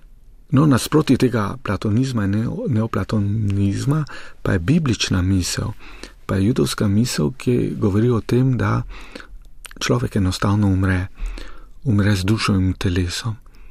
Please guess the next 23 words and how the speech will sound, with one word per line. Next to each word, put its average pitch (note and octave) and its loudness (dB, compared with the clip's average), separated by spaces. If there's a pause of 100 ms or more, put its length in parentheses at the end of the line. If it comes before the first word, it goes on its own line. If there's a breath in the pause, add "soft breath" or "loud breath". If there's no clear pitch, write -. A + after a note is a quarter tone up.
(380 loud breath)
Se - -4
pravi, B2 4
eh, - -4
ta A#2+ 2
tradicija A2+ 0
smrt A2+ -2 (320 loud breath)
vzame G2+ 0 (340 loud breath)
veliko G2+ 0
bolj G2 2
resno. F#2 -2 (800 loud breath)
Vendar C3+ 4 (120)
takrat B2 0
lahko A#2+ -2
nastopi A2+ 0
novo G2+ 0
življenje, F#2+ 0
dar G2+ 0 (400 loud breath)
novega F#2+ 0
življenja. F#2 -2 (1080 soft breath)
In A1 -4 (240)
ali B2 -10
je - -10
to - -8